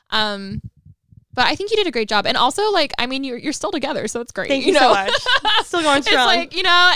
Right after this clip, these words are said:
Speaker 1: at, at least, at least you're still <laughs> together. Um, okay, ooh, I love this. Um, at what point did each of you know that the other was a lifelong best friend and not just a good friend?
Speaker 2: A lifer. <laughs>
Speaker 1: A lifer.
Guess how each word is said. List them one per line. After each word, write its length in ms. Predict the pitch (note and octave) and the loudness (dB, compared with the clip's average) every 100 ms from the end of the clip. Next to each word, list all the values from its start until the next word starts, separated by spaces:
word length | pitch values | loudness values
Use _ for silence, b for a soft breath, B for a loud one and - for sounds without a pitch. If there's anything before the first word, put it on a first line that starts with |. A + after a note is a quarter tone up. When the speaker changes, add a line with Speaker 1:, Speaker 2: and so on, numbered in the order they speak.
| E4 D#4 | 4 2
Speaker 1:
at, 120 | - D#4+ | 2 0
at 80 | D#4+ | 0
least, 360 | F4+ A4+ - | 0 0 0
at 120 | E4+ | 2
least 200 | D#4+ F#4 | 4 4
you're 60 | F#4+ | 2
still 240 | - F4+ | 2 2
<laughs> 60 | F4+ | 2
together. 420 | - C#4+ - C4+ - D4+ - - - B B B B | 2 0 -2 -6 -8 -10 -12 -14 -16 B B B B
Um, 440 | C#4+ C#4 B3+ A#3 - | 2 6 4 2 0
okay, 140 | A#3 - | 0 0
ooh, 160 | C#4 D4+ | 0 2
I 120 | F4 | 2
love 180 | F4 D#4 | 2 -2
this. 220 | C4 A#3+ - b b b | -2 -6 -10 b b b
Um, 540 | - B3 A3 G#3 G3+ G3+ _ - | -2 0 0 -2 -6 -14 _ -2
at 120 | B3 | 2
what 160 | C#4+ D#4+ | 2 2
point 220 | D#4+ E4+ | -2 -4
did 100 | D#4 | -4
each 180 | - C4 | -4 -4
of 80 | B3+ | -4
you 100 | B3+ | -2
know 240 | G#3+ G#3 | 0 2
that 160 | G#3 G#3+ | 2 -2
the 100 | G#3 | -2
other 180 | G3 G#3 | -2 0
was 120 | G#3+ | -2
a 60 | G3+ | -2
lifelong 480 | G3 F#3+ G3+ G3+ G3+ | -2 -2 -2 -2 -2
best 260 | F#3+ G3+ - | -4 -4 -4
friend 240 | F#3+ F#3 | -4 -2
and 80 | F#3 | -4
not 180 | F3+ G3 | -6 -6
just 220 | G#3 - | -8 -8
a 40 | |
good 260 | F3+ E3+ - | -8 -8 -10
friend? 180 | - - | -10 -10
Speaker 2:
A 180 | - G#5+ | -6 -4
lifer. 2000 | - G5 F#5+ A#5+ - G#5 A5+ F#5 E5+ D#5+ - C5 C5+ - A#4+ A4 G#4 G4+ G4 D#5 E5 F5 | -4 -4 -6 -12 -12 -10 -8 -8 -8 -8 -2 0 0 0 0 2 0 0 -10 -10 -12 -8
<laughs> 0 | |
Speaker 1:
A 80 | F#4 | -6
lifer. 760 | D#4+ D4+ C#4+ F4 E4 D4 D4 | -2 0 0 -2 -4 -2 -2